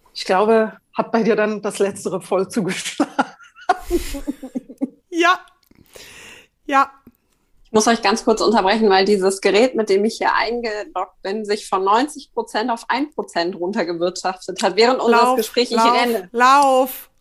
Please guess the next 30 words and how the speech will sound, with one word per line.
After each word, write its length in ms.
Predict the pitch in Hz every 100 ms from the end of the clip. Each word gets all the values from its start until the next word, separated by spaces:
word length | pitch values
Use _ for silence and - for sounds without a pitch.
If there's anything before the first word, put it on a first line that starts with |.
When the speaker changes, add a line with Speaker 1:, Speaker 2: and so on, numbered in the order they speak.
| _ - - -
Speaker 1:
Ja! 640 | 226 226 254 254 180 - _ _ _ _ _ _ _ _ _ _ -
Ich, 200 | - 214
ich 160 | -
will 120 | 214
einen 120 | 254 247
neuen 300 | 240 240 240
Cremant 580 | - 208 208 240 294
haben. 680 | 220 180 180 175 175 170 - _ - - _ _ -
Speaker 2:
Na, 140 | 233
Speaker 1:
Ob 40 | 254
Speaker 2:
dann 100 | 262
Speaker 1:
ich 40 |
die 60 | 262
Speaker 2:
lauf 140 | 262
doch 80 | 226
Speaker 1:
Pause 180 | 262 285
Speaker 2:
und 140 | 262 247
hol 180 | 285
dir 80 | 320
Speaker 1:
Ja, 320 | 269 233 269
Speaker 2:
einen. 200 | 262 269
Speaker 1:
ob 60 | 214
ich 100 | -
die, 200 | 294 214
ob 220 | - 247
ich 160 | 311 -
die 100 | 285
Pause 460 | - - 226 269
mal 160 | 285 240
nutze? 380 | 226 285 -